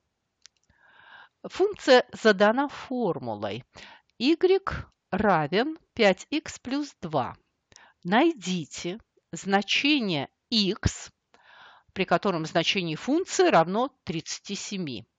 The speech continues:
То есть надо решить уравнение. Пять икс плюс два равняется тридцати семи.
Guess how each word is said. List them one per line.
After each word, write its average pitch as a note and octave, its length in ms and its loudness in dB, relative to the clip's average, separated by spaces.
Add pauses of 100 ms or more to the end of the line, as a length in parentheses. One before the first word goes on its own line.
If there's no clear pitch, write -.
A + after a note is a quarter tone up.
(160)
То - 920 -20
есть - 160 -18
надо F4 260 -2
решить - 640 -6 (120)
уравнение. G3 920 -2 (1300)
Пять A3+ 480 0
икс - 380 -6
плюс F3+ 340 -10
два E4+ 340 2 (840)
равняется C#4+ 560 -2
тридцати B3 500 -4
семи. F#3 500 -6